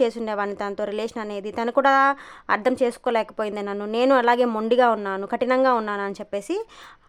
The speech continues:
అని ఫీల్ అవుతున్నారండి. ఎందుకు నా లైఫ్ ఇలా స్ట్రక్ అయ్యింది, నా-, నాకే ఎందుకు ఇలా జరుగుతుంది,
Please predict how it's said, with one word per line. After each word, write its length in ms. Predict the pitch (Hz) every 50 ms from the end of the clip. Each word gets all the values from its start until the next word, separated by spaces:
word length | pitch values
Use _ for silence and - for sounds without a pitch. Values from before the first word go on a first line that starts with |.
| _ _ -
అని 180 | 214 233 262 285 277
ఫీల్ 140 | 247 233 226
అవుతున్నారండి. 520 | 220 220 220 208 196 190 185 190 196 233 349 392 - _ _ _ _ _ _ _ _ _ _ _ _ _ _ _ - - - - -
ఎందుకు 340 | 233 240 247 269 294 294 302 269
నా 60 | 262
లైఫ్ 220 | 233 226 233 254 254
ఇలా 140 | 247 233 226 -
స్ట్రక్ 280 | - 220 208 - -
అయ్యింది, 400 | 240 233 226 220 208 202 202 208
నా-, 260 | 214 214 214 214 233 226 - _ _ _ -
నాకే 300 | 247 247 262 262 285 285 254
ఎందుకు 180 | 226 233 247 254
ఇలా 140 | 233 220 214 202
జరుగుతుంది, 460 | 202 196 208 208 - 202 190 196 202